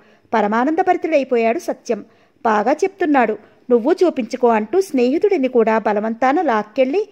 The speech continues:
చెయ్యి చూపించాడు. సూర్యం చెయ్యి కూడా చూశాడు జ్యోతిష్కుడు. "భేష్, ఇది కూడా మంచి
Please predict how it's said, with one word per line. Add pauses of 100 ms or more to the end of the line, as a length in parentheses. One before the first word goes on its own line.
(400)
చెయ్యి
చూపించాడు. (340)
సూర్యం
చెయ్యి
కూడా
చూశాడు
జ్యోతిష్కుడు. (380)
"భేష్, (320)
ఇది
కూడా
మంచి